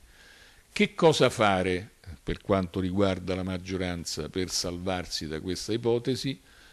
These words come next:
L'unica ipotesi che gira con insistenza è quella di un grande rimpasto.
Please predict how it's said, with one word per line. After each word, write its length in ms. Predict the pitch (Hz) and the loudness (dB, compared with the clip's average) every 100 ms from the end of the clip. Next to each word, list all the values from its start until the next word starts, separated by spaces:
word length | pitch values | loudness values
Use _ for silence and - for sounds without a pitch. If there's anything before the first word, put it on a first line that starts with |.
| - - - | -20 -20 0
L'unica 360 | 170 220 170 | 4 4 6
ipotesi 520 | 170 165 170 143 117 123 | 6 8 4 4 0 2
che 180 | 131 | 2
gira 300 | 120 151 135 | 2 4 4
con 160 | 117 123 | 4 0
insistenza 720 | 131 - 139 - 117 104 - | -2 -4 -6 -2 -2 -2 -4
è 80 | 98 | -4
quella 300 | - 101 95 | -2 -2 0
di 80 | 95 | -2
un 120 | 98 | -2
grande 340 | 113 117 101 | 2 2 2
rimpasto. 640 | 95 90 - 78 73 - | -4 -6 -8 -8 -8 -12